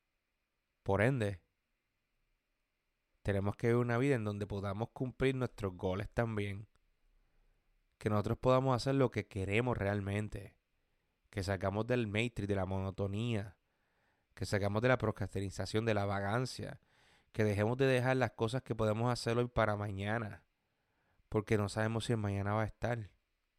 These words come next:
Y yo creo que si no perdiste eso con covid, creo que tienes un problema muy serio. Entonces,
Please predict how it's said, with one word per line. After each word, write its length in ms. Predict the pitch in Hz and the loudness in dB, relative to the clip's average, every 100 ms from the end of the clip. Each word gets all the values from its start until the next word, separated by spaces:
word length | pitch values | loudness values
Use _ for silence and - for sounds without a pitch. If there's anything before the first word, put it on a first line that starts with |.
| _ _ _ _ _ _ | _ _ _ _ _ _
Y 100 | 107 | 0
yo 140 | 104 | 2
creo 160 | 101 117 | 4 4
que 120 | 120 | 4
si 100 | 113 | 2
no 100 | 107 | 2
perdiste 420 | 110 110 117 120 117 | 2 2 0 0 0
eso 180 | 120 | 0
con 160 | 113 107 | 0 -2
covid, 460 | - 127 117 101 - _ _ _ _ _ _ _ _ _ _ _ _ _ _ _ _ _ _ _ - | 2 4 4 2 -6 _ _ _ _ _ _ _ _ _ _ _ _ _ _ _ _ _ _ _ -4
creo 160 | 104 | 0
que 100 | 104 | 2
tienes 180 | 110 110 | 2 0
un 120 | 113 | 0
problema 240 | 107 107 104 | 2 2 2
muy 160 | 107 | -2
serio. 480 | - 95 113 131 98 - _ _ _ _ _ _ _ _ _ - - - - _ | -4 -2 0 -2 -4 -12 _ _ _ _ _ _ _ _ _ -20 -20 -20 -20 _
Entonces, 500 | 98 98 95 120 107 | -4 -4 2 2 2